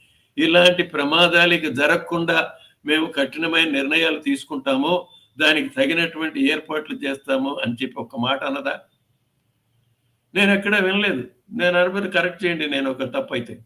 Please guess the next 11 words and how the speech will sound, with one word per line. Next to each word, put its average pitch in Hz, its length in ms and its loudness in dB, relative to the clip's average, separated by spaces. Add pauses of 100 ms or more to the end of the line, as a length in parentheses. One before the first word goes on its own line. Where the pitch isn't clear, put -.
(1300)
ఎందుకు 240 380 4
అసలు 147 360 -2
ముందు 220 320 -2
చేయాల్సిన 226 500 2
పని 196 200 -2
అది 185 180 -2
కదా. 202 260 0 (420)
ఇంతమంది 196 680 0
ప్రాణాలు 202 460 2
పోతుంటే 170 520 -4 (140)
ప్రభుత్వంగా 196 640 -2